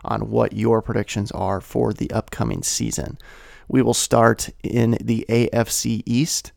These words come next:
and I have the Buffalo Bills winning the division with a record of twelve and five. Buffalo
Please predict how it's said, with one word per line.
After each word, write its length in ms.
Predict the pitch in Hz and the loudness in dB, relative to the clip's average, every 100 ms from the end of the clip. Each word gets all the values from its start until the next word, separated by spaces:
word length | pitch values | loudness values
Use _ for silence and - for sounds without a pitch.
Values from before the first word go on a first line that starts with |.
| _ _ _ _ - | _ _ _ _ -4
and 420 | 110 113 107 107 - | 0 4 4 2 0
I 300 | 110 110 110 | 2 4 4
have 340 | 113 107 107 | 4 2 2
the 80 | 113 | 0
Buffalo 400 | 113 107 110 113 | 0 0 2 2
Bills 460 | 110 107 107 104 - _ - - - | 4 4 2 -2 -8 _ -20 -20 -4
winning 440 | 123 123 120 117 - | 2 4 4 2 0
the 140 | 107 | -2
division 520 | 107 107 104 104 101 - | 2 2 2 0 -2 -4
with 160 | 117 | -4
a 40 | 107 | -2
record 280 | 110 101 107 | -2 -4 -6
of 100 | - | -8
twelve 400 | - 117 110 107 | -2 0 0 0
and 220 | 85 - | -6 -8
five. 540 | - 120 110 110 107 - _ _ _ _ - | -2 2 4 2 -2 -12 _ _ _ _ 2
Buffalo 560 | 127 117 120 113 110 | 2 4 4 6 4